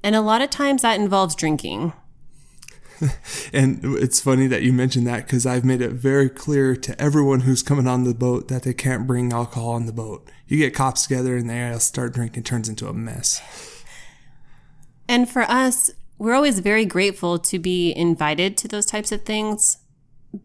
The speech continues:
Speaker 1: And there's no, there's no shame on anybody who enjoys doing that. But for us, it's just not our lifestyle.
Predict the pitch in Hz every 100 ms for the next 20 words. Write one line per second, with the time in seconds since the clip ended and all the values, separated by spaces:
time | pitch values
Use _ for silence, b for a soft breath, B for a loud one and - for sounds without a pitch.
0 | - _ _ 208 208 214 226 226 226 220
1 | 202 - 208 214 233 - 180 202 185 170
2 | 175 170 170 165 160 175 165 160 170 160
3 | 165 165 156 165 151 160 175 208 196 B
4 | B B B B B - 208 226 208 233
5 | 240 233 214 202 196 190 185 180 175 156
6 | 147 - 73 71 175